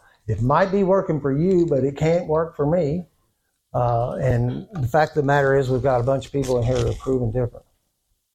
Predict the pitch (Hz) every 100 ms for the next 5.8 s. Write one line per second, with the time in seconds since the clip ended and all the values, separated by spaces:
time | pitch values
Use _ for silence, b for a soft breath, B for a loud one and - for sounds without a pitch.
0 | - 113 110 117 110 135 135 110 120 113
1 | 113 113 110 117 117 117 117 123 120 104
2 | 113 113 131 127 117 101 120 120 127 139
3 | - - _ _ _ _ _ - 127 113
4 | 113 113 - 117 107 110 117 - b b
5 | b b - 110 113 113 120